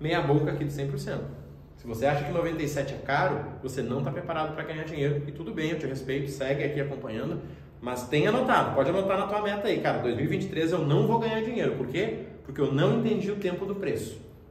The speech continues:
O que eu tô te mostrando aqui é o caminho de uma ferramenta. Você vai levar o quê? Um monte de horas e um monte de pensamento pra descobrir como usar isso aqui dentro do teu plano, que você teria recebendo,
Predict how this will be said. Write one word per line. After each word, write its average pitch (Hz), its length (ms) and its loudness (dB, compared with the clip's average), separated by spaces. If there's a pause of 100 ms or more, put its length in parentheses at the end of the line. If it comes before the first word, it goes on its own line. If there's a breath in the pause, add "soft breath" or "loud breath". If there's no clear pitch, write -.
(320)
O - 60 -16
que 170 80 0
eu 185 40 2
tô 233 100 0
te 220 100 0
mostrando 160 400 0
aqui 175 400 -4
é 180 100 6
o - 140 6
caminho 233 800 0 (480)
de 175 120 2
uma 202 140 6
ferramenta. 190 640 0 (140)
Você - 160 -2
vai 156 160 2
levar 160 240 4
o 185 80 6
quê? 180 400 0 (180)
Um 135 60 -8
monte 175 340 2
de 214 120 2
horas 190 320 6
e 190 40 2
um 180 60 0
monte 196 220 0
de 254 60 -4
pensamento 190 560 0
pra 202 80 -2
descobrir 190 300 -6
como 202 260 2
usar 196 180 4
isso 190 140 4
aqui 190 220 -2
dentro 175 420 -2
do 202 80 -4
teu 190 180 -2 (200)
plano, 151 560 2 (340)
que 131 100 -6
você 123 240 -2
teria 139 360 2
recebendo, 143 840 0